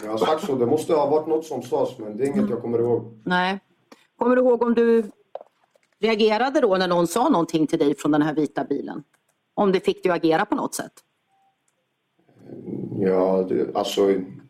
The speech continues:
Speaker 1: det gick fort. Det avlossade skott, jag sprang.
Speaker 2: Mm. Och då frågade jag dig igen om du såg några vapen innan skotten började avlossas. Du, jag, om jag förstår det rätt så svar-, sa du nej nu på det, va?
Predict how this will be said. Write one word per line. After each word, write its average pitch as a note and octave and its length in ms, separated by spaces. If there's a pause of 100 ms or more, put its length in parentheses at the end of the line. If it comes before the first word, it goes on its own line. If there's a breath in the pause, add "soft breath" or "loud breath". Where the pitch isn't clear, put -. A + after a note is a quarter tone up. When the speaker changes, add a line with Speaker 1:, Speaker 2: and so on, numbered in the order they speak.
(260)
Speaker 1:
det G#2+ 200
gick D3+ 140
fort. - 340
Det - 60
avlossade D#3+ 520
skott, E3+ 280
jag A#2+ 100
sprang. C3 340
Speaker 2:
Mm. D#3+ 180 (1600 loud breath)
Och C4 100
då C#4+ 260
frågade B3 220
jag A#3+ 80
dig A#3 80
igen A3 220
om G#3+ 100
du G#3 80
såg G#3 320
några G#3 140
vapen G#3 520
innan D#3+ 360
skotten D#3 400
började D3+ 180
avlossas. E3 500 (140)
Du, F3 160 (300)
jag, G3 220
om G3+ 80
jag G#3 100
förstår A#3 280
det A3 100
rätt A3 240
så F#3+ 440
svar-, F3+ 380
sa F#3 180
du F#3 100
nej G3+ 440
nu D#3+ 200
på - 120
det, C3+ 180
va? D#3+ 240